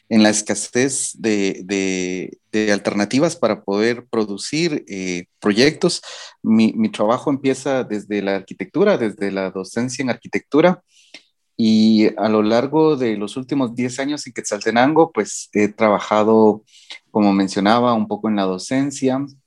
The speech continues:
también, eh, en, en la producción cultural y de, y de arte. También he trabajado en urbanismo, y eso, pues, me, me ha llevado a, en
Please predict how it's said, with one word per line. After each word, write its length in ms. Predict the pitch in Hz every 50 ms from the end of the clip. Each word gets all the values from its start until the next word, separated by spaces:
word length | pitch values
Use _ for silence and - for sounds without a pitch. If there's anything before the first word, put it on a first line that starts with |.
| _ _ _ _ _ _ _ - - _ _
también, 460 | - 101 92 95 95 101 98 98 104
eh, 540 | 107 104 - 110 101 101 98 95 92 92 90
en, 760 | - 107 101 95 95 95 95 92 92 90 87 87 87 85 - _ -
en 380 | 92 95 92 92 95 92 90
la 160 | 92 95 - -
producción 400 | 98 98 92 - - - 110 110
cultural 600 | - 110 101 - 98 98 107 123 139 143 135 120
y 120 | 110 98
de, 260 | 92 92 90 90 - -
y 120 | 107 98
de 120 | 92 90
arte. 560 | 90 104 120 131 131 - _ - 143 143 151 _ _ _ _ - - - _ _ _ _ _
También 360 | - 107 98 98 101 101 98
he 80 | 104 101
trabajado 840 | - 107 104 98 98 - - 107 104 101 107 104 104 101 95 -
en 240 | - 101 95 92 95
urbanismo, 880 | 95 92 87 87 90 92 107 131 156 151 - 160 143 139 151 151 - _ _ _ _ _ _ - - - - - - _ _ _ _ _
y 200 | - 117 117 131
eso, 200 | 139 - 190 -
pues, 200 | - 127 107 107
me, 240 | 113 110 107 110 -
me 140 | 110 107 107
ha 180 | 110 107 110 117 123
llevado 800 | 123 139 135 123 127 127 131 123 139 143 139 131 127 - - _
a, 320 | - 104 101 101 92 92 -
en 220 | 113 110 107 -